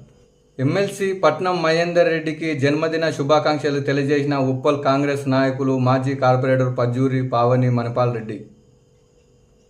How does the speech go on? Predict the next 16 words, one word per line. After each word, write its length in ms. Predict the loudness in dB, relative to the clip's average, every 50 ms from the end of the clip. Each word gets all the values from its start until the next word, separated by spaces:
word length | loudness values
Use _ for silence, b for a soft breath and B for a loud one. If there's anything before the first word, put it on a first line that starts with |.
| _ _ _ _ _ _ _ -2
YouTube 380 | 0 2 2 4 6 4 4 4
న్యూస్ 380 | 2 0 0 0 0 0 0 2
ఛానల్ 320 | 2 2 2 0 -2 -2
గుర్తింపు 500 | -2 -2 -4 -2 -2 -2 -2 0 2 4
అక్రిడిటేషన్ 580 | 4 6 4 4 2 2 2 2 0 0 2 4
జారీ 300 | 6 6 6 6 4 2
తదితరాలకు 720 | 4 4 4 4 4 2 2 2 2 2 2 2 2 0
నియమ 400 | 0 0 2 2 2 0 0 0
నిబంధనలు 640 | 0 0 2 2 2 2 2 2 0 0 0 2 2
అనుసరించాల్సిన 960 | 2 2 2 2 2 0 0 0 0 2 2 0 0 0 -2 -2 -2 0 0
విధి 320 | 0 2 2 0 0 0 -2
విధానాలు 640 | -2 -2 0 0 0 0 0 0 0 -2 -2 -2 0
తెలంగాణ 520 | 0 0 2 2 2 2 2 2 2 2
మీడియా 320 | 2 2 2 2 2 2
అకాడమీ 500 | 2 2 2 2 2 2 4 4 4 2
హోటల్ 520 | 2 0 0 -2 -2 0 0 0 0 -2